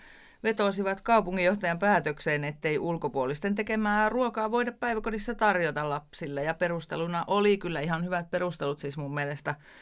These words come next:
eh, allergiat ja muut turvallisuussyyt, että kun ei oo mitään valvontaa, että jos siitä nyt sitten jotakin seuraamuksia tulisi, että joku saa allergisen reaktion tai ruokamyrkytyksen, niin kuka siitä vastaa? Sinänsä ihan jees, mutta me en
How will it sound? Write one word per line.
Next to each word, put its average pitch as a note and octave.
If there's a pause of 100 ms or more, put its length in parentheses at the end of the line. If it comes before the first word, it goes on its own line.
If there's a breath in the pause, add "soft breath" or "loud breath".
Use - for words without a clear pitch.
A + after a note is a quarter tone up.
(260 loud breath)
eh, C3
allergiat D3+
ja C#3+
muut D3+
turvallisuussyyt, C3
että C3
kun B2
ei B2+
oo D3 (120)
mitään D#3
valvontaa, C#3
että -
jos B2+
siitä C3
nyt C#3+
sitten D3
jotakin D3+
seuraamuksia D3
tulisi, C#3
että D3
joku C3+
saa C#3
allergisen D3
reaktion D3
tai C#3+ (180)
ruokamyrkytyksen, D3+
niin C#3+
kuka D3+
siitä D3
vastaa? D#3+ (340 loud breath)
Sinänsä A3
ihan D#3+ (500 loud breath)
jees, F3
mutta D3+
me D#3+
en E3